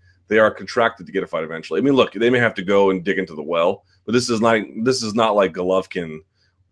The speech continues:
or tri-, you know, Triple G where no one wants to fight him. In the M M A, you still see a lot of guys. For example, Matt Brown. Matt Brown fights this weekend against Demian Maia. I've talked about this ad nauseum.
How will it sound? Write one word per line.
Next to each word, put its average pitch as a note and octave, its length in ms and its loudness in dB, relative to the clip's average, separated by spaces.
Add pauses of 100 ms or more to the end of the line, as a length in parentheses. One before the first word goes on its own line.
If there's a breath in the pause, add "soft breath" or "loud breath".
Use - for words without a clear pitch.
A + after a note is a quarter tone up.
(260)
or F2+ 220 2
tri-, A2 180 -4
you F#2+ 60 -6
know, E2 160 -8
Triple F2 260 -4
G F2+ 180 -2
where E2 160 -4
no F2+ 140 -4
one F2 100 -4
wants E2 160 -10
to - 80 -20
fight F#2 200 2
him. G2 340 -2
In A#2 80 0
the A#2 80 6
M B2 80 4
M A#2+ 100 6
A, A2+ 40 6
you G2+ 120 2
still G#2+ 160 0
see G2+ 140 -2
a F#2+ 40 4
lot F#2+ 140 6
of E2+ 80 0
guys. E2+ 300 2 (180)
For D#2+ 200 -10
example, F2 520 0 (220)
Matt E2+ 260 -2
Brown. G2 380 4 (240)
Matt E2 180 -6
Brown F#2 380 2 (200)
fights D#2 280 -2
this E2+ 160 -10
weekend A2 260 2
against E2+ 240 -2
Demian E2+ 280 -4
Maia. A#2 260 2
I've F#2+ 80 -4
talked E2 180 -6
about E2 160 -4
this E2+ 160 -2
ad F#2 140 6
nauseum. G2 640 2